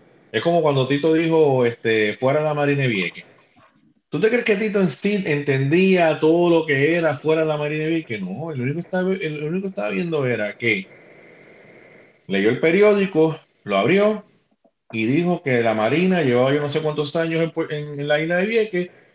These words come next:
contaminando la isla de Vieques y matando a los residentes. Eso fue, me imagino, que lo que él leyó.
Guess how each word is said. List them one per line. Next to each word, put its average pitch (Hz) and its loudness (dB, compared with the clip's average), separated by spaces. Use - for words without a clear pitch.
contaminando 123 0
la 135 0
isla 139 0
de 143 2
Vieques 208 0
y 151 -2
matando 131 0
a - 2
los 170 0
residentes. 113 -4
Eso 147 -6
fue, 170 0
me 185 -2
imagino, 131 -2
que 123 -2
lo 104 2
que 110 -2
él 151 -2
leyó. 113 -2